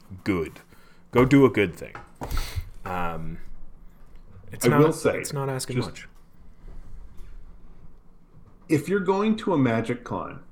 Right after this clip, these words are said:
Speaker 2: do not wear a white hat. That's Kyle's. That's not
Speaker 1: <laughs>
Speaker 2: yours.
Speaker 1: I thought
Speaker 2: There
Speaker 1: you were
Speaker 2: was a
Speaker 1: telling
Speaker 2: dude
Speaker 1: Kyle to not wear a white hat.
Speaker 2: No, no. There was a dude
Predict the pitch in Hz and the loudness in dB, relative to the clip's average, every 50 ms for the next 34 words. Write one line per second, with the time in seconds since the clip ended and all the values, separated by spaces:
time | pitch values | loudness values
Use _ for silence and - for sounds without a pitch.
0 | - - - - - - - - - - - - - - - - - - - - | -18 -18 -18 -18 -20 -20 -20 -20 -20 -20 -20 -20 -20 -20 -20 -20 -20 -20 -20 -20
1 | - - - - - - 127 117 185 233 269 262 262 262 254 233 - 180 185 185 | -20 -20 -20 -20 -8 -6 -2 6 10 12 12 12 10 8 4 0 0 2 4 4
2 | 180 170 135 120 131 131 135 139 139 - - - 151 165 143 - - - - - | 6 4 4 4 6 6 6 4 4 2 -8 -10 -10 -10 -10 -12 -14 -18 -18 -20
3 | - - - - - - - - - - - - - - - - 131 139 135 - | -20 -20 -20 -20 -20 -20 -20 -20 -20 -18 -20 -20 -18 -14 -4 0 0 0 0 -2
4 | - - - - 165 165 170 135 98 87 90 98 - - - - - - - - | -6 -6 -2 0 2 4 6 6 4 4 2 0 -6 -12 -16 -20 -20 -20 -8 -8
5 | 110 - - - 127 127 123 135 - 135 139 139 127 113 98 87 82 - - - | -6 -6 6 6 8 8 8 4 2 4 4 6 6 6 4 0 -2 -2 -6 -6
6 | - - - - - - 175 - - 233 220 202 180 190 196 214 208 175 190 247 | -6 -6 -12 -14 -6 -6 2 12 12 12 12 12 12 12 12 12 12 12 8 10
7 | 240 139 143 156 165 151 131 104 110 101 98 95 90 90 95 92 92 92 92 87 | 12 12 12 12 12 12 12 10 8 4 6 4 4 4 2 2 2 2 0 0
8 | 92 90 92 92 143 156 160 190 226 220 160 - - - - - - - 139 170 | 0 0 2 4 6 8 10 10 10 10 10 8 6 2 -6 -8 -2 2 6 6
9 | 175 143 104 - - - - - 160 180 190 220 - 196 180 139 - - 180 220 | 8 8 6 4 0 -2 2 6 6 8 8 8 8 8 6 6 6 4 6 6
10 | 220 180 131 110 - 113 - | 8 8 6 4 4 -2 -6